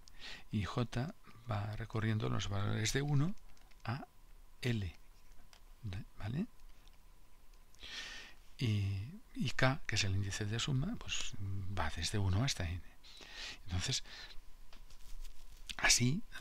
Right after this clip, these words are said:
reproducimos, o pon-, escribimos mediante una expresión algebraica la definición del producto de matrices. Esta es la matriz,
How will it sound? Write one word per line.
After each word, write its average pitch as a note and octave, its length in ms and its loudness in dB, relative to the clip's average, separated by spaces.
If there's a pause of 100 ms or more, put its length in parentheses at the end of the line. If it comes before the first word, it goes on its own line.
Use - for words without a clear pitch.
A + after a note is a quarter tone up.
reproducimos, B2 960 0 (720)
o A2+ 140 -4
pon-, G#2 320 2
escribimos G#2 680 2
mediante F#2 360 0
una G2+ 520 0 (320)
expresión G2+ 540 2
algebraica A2+ 720 2 (480)
la G#2+ 100 2
definición A2 800 2 (800)
del G#2 220 0
producto G2+ 560 0
de G2 80 0
matrices. - 680 -2 (1500)
Esta - 200 0
es - 80 0
la F2+ 100 0
matriz, F2+ 440 0